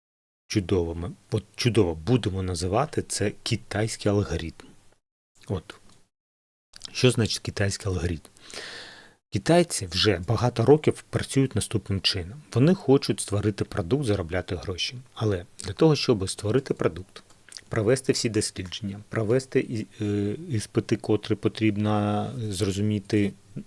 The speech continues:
з часом, що з цим продуктом відбувається, потребує велику кількість часу.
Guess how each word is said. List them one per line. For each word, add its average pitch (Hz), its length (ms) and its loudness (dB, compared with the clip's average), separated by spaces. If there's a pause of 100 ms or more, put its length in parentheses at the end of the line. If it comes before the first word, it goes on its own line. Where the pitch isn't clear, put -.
(340)
з - 80 -4
часом, 104 600 0
що - 180 -4
з - 80 -4
цим 107 120 -2
продуктом 101 420 -4
відбувається, 98 720 -2 (360)
потребує 113 480 2
велику 110 400 4
кількість - 640 -2 (140)
часу. - 420 -4